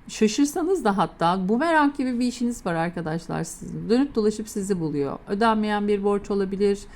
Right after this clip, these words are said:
İş yerinde yaptım, bitirdim dediğiniz bir iş olabilir.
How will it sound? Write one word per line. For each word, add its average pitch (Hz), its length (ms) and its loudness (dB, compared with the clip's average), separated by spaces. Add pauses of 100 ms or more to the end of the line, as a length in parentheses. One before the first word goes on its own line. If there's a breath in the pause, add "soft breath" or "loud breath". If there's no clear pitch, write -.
(320 loud breath)
İş - 220 -8
yerinde 214 320 4
yaptım, 208 600 2
bitirdim 214 440 0
dediğiniz 202 440 -2
bir 202 140 0
iş - 220 -8
olabilir. 196 520 0